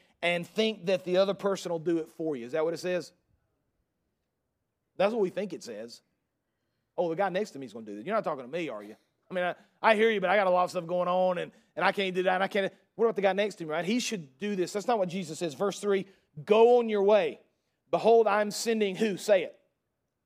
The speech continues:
You. You. I'm sending you out as lambs in the midst of wolves. Here's truth number three. We must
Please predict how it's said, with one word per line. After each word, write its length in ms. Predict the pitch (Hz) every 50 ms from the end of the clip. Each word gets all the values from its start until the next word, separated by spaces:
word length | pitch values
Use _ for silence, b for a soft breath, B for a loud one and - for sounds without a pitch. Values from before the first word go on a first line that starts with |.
| _ _ _ _ _ _ _ _ _ _ _ _ _ _ _ _
You. 320 | 143 190 220 233 214 - - - _ _ _ _ _ _ _ _ _ _ _ _ _ _ _ _ _ _ _ _ _ -
You. 300 | 170 196 196 170 120 - _ _ _ _ _ _ _ _ _ _ _ _ _ _ _ _ _ -
I'm 160 | 156 185 202 196
sending 420 | - - 226 220 214 196 185 180
you 680 | 175 170 185 208 240 240 214 180 165 170 170 185 180 156 _ _ _ _ _ _ _ _ _ - 180
out 260 | 196 202 196 180 175
as 140 | 170 160 147
lambs 720 | 160 165 180 185 190 196 196 196 196 190 196 196 160 147
in 180 | - 170 170
the 80 | 165 160
midst 500 | 156 165 180 180 180 175 - - - - _
of 160 | - 160 147
wolves. 320 | 143 156 160 156 151 135 -
Here's 240 | 180 185 180 - -
truth 320 | - - 190 180 151 -
number 160 | 170 165 156
three. 220 | 147 - 160 165 160
We 240 | 165 175 190 190
must 500 | 185 180 185 196 202 208 208 208 - -